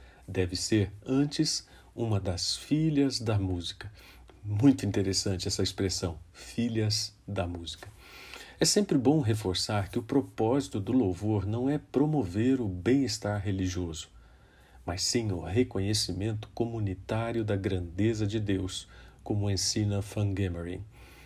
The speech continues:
As palavras de Davi têm o sentido de: "Eu tenho motivos para louvá-lo, junte-se a mim." Com isso,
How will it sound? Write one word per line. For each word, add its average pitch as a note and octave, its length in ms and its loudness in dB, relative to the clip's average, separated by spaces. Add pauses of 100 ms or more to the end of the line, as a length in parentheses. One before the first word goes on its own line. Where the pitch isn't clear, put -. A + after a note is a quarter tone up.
(400)
As G#2 120 -2
palavras F#2+ 480 0
de F#2+ 100 -2
Davi F#2 520 -2
têm G#2+ 180 0
o G#2 60 0
sentido G2+ 600 -2
de: G2 300 0 (260)
"Eu G2+ 220 2 (120)
tenho C3+ 260 0
motivos G2+ 580 -2
para A#2+ 260 -4
louvá-lo, F#2+ 800 0 (260)
junte-se B2 600 -2
a F2 60 0
mim." E2+ 220 -8 (720)
Com D3+ 240 4
isso, A#2 400 2